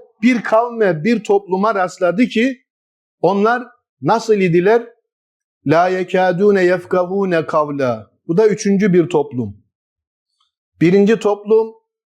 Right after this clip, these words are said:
yukarıda Mevla Teala haber verdi. İkinci toplum örneğini verdi.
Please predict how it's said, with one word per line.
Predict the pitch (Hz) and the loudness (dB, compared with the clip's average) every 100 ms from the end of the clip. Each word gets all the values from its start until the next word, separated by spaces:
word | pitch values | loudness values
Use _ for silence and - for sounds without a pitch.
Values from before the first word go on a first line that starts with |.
| _ _ _ - | _ _ _ -2
yukarıda | 170 190 190 196 | 0 2 2 0
Mevla | 190 185 190 196 | 2 0 0 0
Teala | 190 180 190 190 190 | 0 0 0 0 -2
haber | 180 202 185 | 2 2 4
verdi. | 160 147 147 233 240 _ _ _ _ - | 2 0 0 -2 -4 _ _ _ _ -2
İkinci | 165 196 208 233 | 0 2 2 2
toplum | 208 208 208 190 175 139 123 _ - | 2 -2 -2 0 0 -2 -8 _ 0
örneğini | 156 175 190 202 220 226 | 0 2 0 2 0 2
verdi. | 202 190 185 254 | 2 0 0 -2